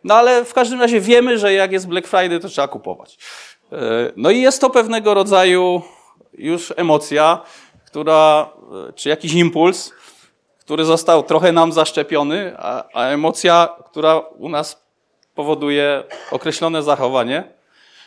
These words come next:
które prowadzi do tego, że kupujemy po prostu. No i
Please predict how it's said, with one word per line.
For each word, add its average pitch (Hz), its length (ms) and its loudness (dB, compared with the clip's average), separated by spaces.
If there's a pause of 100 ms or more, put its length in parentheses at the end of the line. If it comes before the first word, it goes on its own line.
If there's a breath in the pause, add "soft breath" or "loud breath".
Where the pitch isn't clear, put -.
(1800 loud breath)
które 240 280 -2
prowadzi 185 380 2
do 160 120 -6
tego, 147 260 -4
że 151 120 -8
kupujemy 139 540 -6
po 117 120 -12
prostu. - 460 -14 (1900 loud breath)
No 156 180 0
i 208 260 -2